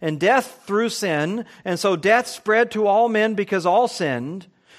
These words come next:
And right there, we encounter one of the difficulties of this passage because Paul begins an analogy, "just as," but he really doesn't finish it, "so also." In fact,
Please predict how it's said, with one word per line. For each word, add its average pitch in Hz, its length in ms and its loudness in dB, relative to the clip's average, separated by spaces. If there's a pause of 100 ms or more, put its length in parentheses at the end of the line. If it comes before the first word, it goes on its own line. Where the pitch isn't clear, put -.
(120)
And 180 140 -2
right 254 280 2
there, 175 460 2 (1120)
we 208 140 2
encounter 254 360 4
one 254 200 6
of 226 80 4
the 202 60 2
difficulties 240 760 2
of 202 160 4
this 202 180 0
passage 226 600 0
because 214 320 -2
Paul 269 340 2
begins 247 680 0
an 214 160 0
analogy, 214 800 2 (260)
"just 233 600 2 (280)
as," 175 880 2 (1080)
but 214 100 2
he 247 80 2
really 330 300 6
doesn't 269 340 2
finish 302 400 2
it, 151 160 -2 (220)
"so 254 920 4
also." 233 640 4 (640)
In 160 60 -16
fact, 202 320 2